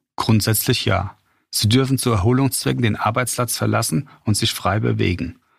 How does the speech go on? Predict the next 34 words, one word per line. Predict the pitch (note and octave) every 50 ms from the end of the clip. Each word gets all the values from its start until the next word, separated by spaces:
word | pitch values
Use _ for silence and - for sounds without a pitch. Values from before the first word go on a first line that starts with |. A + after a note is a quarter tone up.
| _ _ _ _ _ _
So | - -
bietet | A2+ - B2+ C3+ C3+ D3
sich | C3 - C#3 A#2 -
beispielsweise | - G#2 F#2 G#2+ A2+ - - - C3 A#2+ - - - A#2 A2+ B2 B2+ B2 C#3+ C3 A#2 - - - _
ein | - A2 G#2+ -
Spaziergang | - - - G#2 - - - B2 B2 B2 C3 B2+ B2
an | - A2+ G#2+
der | G#2+
frischen | G2+ - - A2 - A2 G#2
Luft | G2+ B2 C3 - - -
an, | A#2 C3 D3+ C#3+ - - - _ _
quasi | - - G2+ G#2 G2+ A2 A#2 C#3+ D3+ D3
eine | - - G#2 G#2 G#2+ B2+ C#3 - - _ _ _ _
aktive | - G#2+ G2+ - - - A#2 G#2+ A#2 B2+
Mittagspause. | C3 C#3+ C#3+ A2+ E2 - - - - - E2 D#2+ D#2 - - - _ _ _ _ _ _ _ _ _ _ _
Ganz | - B2+ - - -
ausnahmsweise | - F#2+ A2+ A#2+ - - C#3+ C3 B2+ B2 - - - A2+ G#2+ A2+ A#2+ D3+ D#3 D3 - - - - _
kann | - - A2+
es | A2+ G#2+ -
bei | - A2 G#2+
der | G#2 G#2+ G2
Wahl | G2+ G2 G2 A2 B2
des | B2 G#2+ -
Pausenorts | - - G2+ G#2 A2+ A#2+ B2+ A#2 - A#2 B2 B2+ -
Einschränkungen | - - G2+ G#2 G#2+ - - - A2 A2 G#2+ G#2 G2 G2+ G2+
geben, | G2 G#2+ A2 A#2+ B2+ C#3 D3 D3 - _ _ _ _ _ _ _ _
wenn | G2+ A2 A#2
etwa | A#2 A#2 - B2+ B2+ B2
das | B2 A#2 -
Betriebsgelände | - - G#2+ - - A#2 A2+ - - - - B2 A2 A2 A#2 B2 B2
nicht | G#2 G2 G2 -
verlassen | - - G#2+ G2 F2+ F2 - G#2 G2+
werden | G2 F#2 G2 - A2 G2+
darf. | - - - - - - -